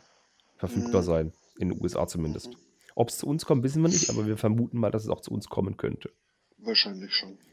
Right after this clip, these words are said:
Speaker 1: Also ich würd keine hundertfünfzig Euro ausgeben, um es mir noch ein zweites, drittes, viertes Mal zu holen.
Speaker 2: Nee, nee, vor allem, weil ich, ich hab's und das reicht.
Speaker 1: Die drei Minifiguren sind putzig. Wer's nicht hat, hat natürlich
Speaker 2: Ja.
Speaker 1: einen Anreiz, es sich dann zu holen.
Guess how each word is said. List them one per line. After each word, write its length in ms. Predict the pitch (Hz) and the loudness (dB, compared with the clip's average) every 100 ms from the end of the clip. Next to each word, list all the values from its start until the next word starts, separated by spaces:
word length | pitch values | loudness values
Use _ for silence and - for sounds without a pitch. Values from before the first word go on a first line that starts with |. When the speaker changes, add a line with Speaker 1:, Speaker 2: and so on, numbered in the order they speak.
| - - _ - | -20 -20 _ -4
Speaker 1:
Also 120 | 107 | 0
ich 100 | 98 | 0
würd 120 | 107 | 0
keine 260 | - 95 101 | 4 4 4
hundertfünfzig 480 | 101 - 101 113 113 | 4 2 -2 -2 0
Euro 200 | 101 104 | 2 2
ausgeben, 340 | - 101 101 | 2 0 2
um 80 | 92 | 0
es 120 | - | 0
mir 60 | 95 | -2
noch 80 | |
ein 80 | 90 | -2
zweites, 380 | - 82 90 - | 0 2 2 -2
drittes, 300 | 104 92 - | -2 -2 -2
viertes 240 | 98 98 | -6 -4
Mal 160 | 90 87 | -4 -4
zu 180 | - 87 | -4 -6
holen. 240 | 90 104 - _ _ - | -6 -8 -14 _ _ -2
Speaker 2:
Nee, 320 | 151 135 139 - - | 6 10 10 6 -2
nee, 360 | 113 117 120 113 - | -2 2 2 -2 -10
vor 340 | - - - 110 | -4 -2 4 6
allem, 180 | 113 113 | 6 2
weil 240 | 113 113 | 0 -2
ich, 640 | 110 - - - - - - | -8 -8 -8 -8 -8 -10 -10
ich 160 | - | -8
hab's 320 | - - - - | -4 -2 -2 -4
und 260 | - 98 - | -14 -14 -2
das 260 | - - 92 | 2 2 0
reicht. 300 | 92 - - - _ - - | -6 -14 -20 -20 _ -4 2
Speaker 1:
Die 80 | |
drei 160 | 147 143 | 8 8
Minifiguren 480 | 147 175 170 143 143 | 8 4 2 0 2
sind 160 | 143 | 2
putzig. 320 | - 147 131 - | 0 -2 0 4
Wer's 180 | 113 | 4
nicht 160 | 143 151 | 4 0
hat, 120 | 156 | 0
hat 80 | 135 | 2
natürlich 240 | 117 127 | 4 8
Speaker 2:
Ja. 20 | 127 | 8
Speaker 1:
einen 100 | - | 8
Anreiz, 380 | 131 143 143 | 2 2 2
es 80 | 143 | 0
sich 140 | - - | -6 -2
dann 180 | 135 | -2
zu 140 | 123 123 | 0 2
holen. 280 | 120 123 | 4 4